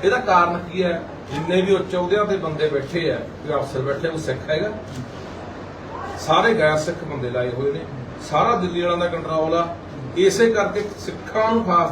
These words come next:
ਤੌਰ ਤੇ ਨਿਸ਼ਾਨਾ ਜਿਹੜਾ ਉਹ ਬਣਾਇਆ ਜਾ ਰਿਹਾ, ਪੱਗਾਂ ਵੀ ਲਾਹੀਆਂ ਜਾ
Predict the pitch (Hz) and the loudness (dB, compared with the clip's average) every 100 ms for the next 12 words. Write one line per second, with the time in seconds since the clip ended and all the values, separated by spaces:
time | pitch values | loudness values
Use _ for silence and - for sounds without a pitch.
0 | - 165 170 156 143 143 139 139 143 156 | 0 -2 -2 -6 -8 -8 -8 -6 -2 -2
1 | 143 123 117 113 117 127 127 143 151 151 | -2 -6 -8 -8 -6 -4 -2 -2 -4 -6
2 | - - 127 139 135 139 139 165 151 | -10 -6 -4 0 0 0 -2 -4 -2